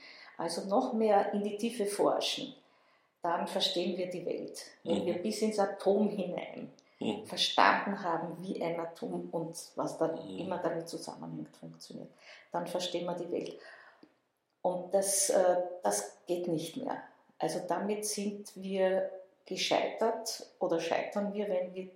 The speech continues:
Speaker 1: diese, äh, diese Erklärung an uns, äh, geben wollen, wenn wir Welt überhaupt einmal, also ob man es überhaupt verstehen kann, weiß ich nicht, aber uns ein Bild machen wollen davon.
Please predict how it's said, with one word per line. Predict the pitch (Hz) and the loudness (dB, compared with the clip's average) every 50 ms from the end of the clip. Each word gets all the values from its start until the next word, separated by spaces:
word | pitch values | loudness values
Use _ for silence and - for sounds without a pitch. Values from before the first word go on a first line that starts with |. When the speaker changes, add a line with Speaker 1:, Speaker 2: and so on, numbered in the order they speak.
| - _ - | -20 _ -12
Speaker 1:
diese, | 190 190 - - 202 | -12 -10 -4 -2 0
äh, | 202 196 202 202 208 - - | 2 2 2 2 2 0 -2
diese | 190 190 - 185 | -4 -4 -2 -2
Erklärung | 185 185 - - 156 156 185 190 196 190 | -2 -2 -2 -2 -2 0 0 -2 -4 -4
an | 190 190 | -4 -4
uns, | 185 185 185 - - - - - - - | -4 -6 -6 -8 -10 -10 -12 -12 -12 -6
äh, | 175 165 - - - - - _ - | -6 -4 -4 -4 -8 -12 -16 _ 0
geben | 156 151 196 208 196 | 0 0 2 2 2
wollen, | - 165 180 196 190 185 | 2 2 2 2 0 -2
wenn | 175 175 180 175 | -2 -4 -4 -2
wir | 175 180 180 180 - - - - - - - - _ _ | -2 -2 -2 -2 -6 -10 -18 -18 -20 -20 -20 -20 _ _
Welt | - 160 160 156 160 - - - - - - - | -10 0 2 2 2 2 -2 -8 -8 -10 -6 -4
überhaupt | 196 196 180 180 170 175 - - | 2 2 4 4 4 2 2 2
einmal, | 196 175 165 170 170 165 170 - - - _ _ _ _ _ _ _ _ _ _ _ _ _ _ _ _ _ _ _ _ _ _ _ _ _ _ _ _ _ - | 2 2 4 2 2 2 0 -4 -8 -12 _ _ _ _ _ _ _ _ _ _ _ _ _ _ _ _ _ _ _ _ _ _ _ _ _ _ _ _ _ -2
also | 170 160 - - - - - - | 0 0 2 0 0 -2 -2 -2
ob | - - - | -4 -4 -2
man | 165 156 | -4 -2
es | 160 | -2
überhaupt | 151 170 165 165 - - | 0 0 0 -2 0 -2
verstehen | 170 165 - - 151 175 - | -4 -4 -2 -4 -4 -6 -4
kann, | - 175 165 170 - | -4 -4 -4 -2 0
weiß | - - - - | -2 -2 0 0
ich | 185 - | -2 -2
nicht, | 190 175 - - - | -2 -6 -6 -2 -2
aber | 185 - - - | 0 2 4 4
uns | 208 196 - - | 4 2 4 2
ein | 180 - - | 2 0 0
Bild | - 185 - - - | -4 -6 -6 -6 -8
machen | - - - - - 160 160 - | -8 -8 -10 -10 -14 -14 -12 -10
wollen | - - - - | -12 -12 -12 -16
davon. | - - - - - 110 95 85 - | -18 -18 -14 -6 -4 -4 -4 -6 -12